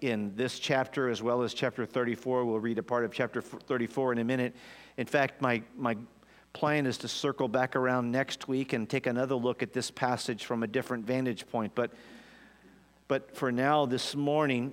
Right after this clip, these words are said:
I, I just want us to narrow in and zoom in our focus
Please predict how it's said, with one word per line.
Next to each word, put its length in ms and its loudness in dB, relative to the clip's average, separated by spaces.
I, 160 0
I 80 2
just 220 -4
want 180 -2
us 120 -2
to 120 0
narrow 540 2
in 720 -2
and 160 -4
zoom 480 -2
in 160 2
our 140 2
focus 800 -2